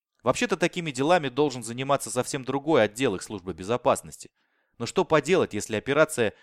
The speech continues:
изначально рассчитывалась как обычная слежка со срисовкой получателя? Если бы все изначально знали, что у объекта реальная информация, его бы просто никто не отпустил.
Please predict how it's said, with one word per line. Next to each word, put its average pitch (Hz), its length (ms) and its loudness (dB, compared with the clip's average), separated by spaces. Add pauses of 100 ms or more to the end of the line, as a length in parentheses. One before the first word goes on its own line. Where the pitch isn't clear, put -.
(120)
изначально 127 540 2
рассчитывалась 110 560 -2
как 117 180 -4
обычная 120 460 -4
слежка 156 440 -4 (180)
со 131 120 -4
срисовкой 117 480 -4
получателя? - 640 -10 (480)
Если 180 260 0
бы 165 120 -2
все 185 260 -2
изначально 143 560 2
знали, 139 380 2
что 123 260 -6
у 120 100 0
объекта 127 360 0
реальная 120 380 0
информация, 110 720 -2 (220)
его 127 220 0
бы 127 140 -2
просто 131 360 -2
никто 113 280 -6
не 123 100 -2
отпустил. 120 580 -8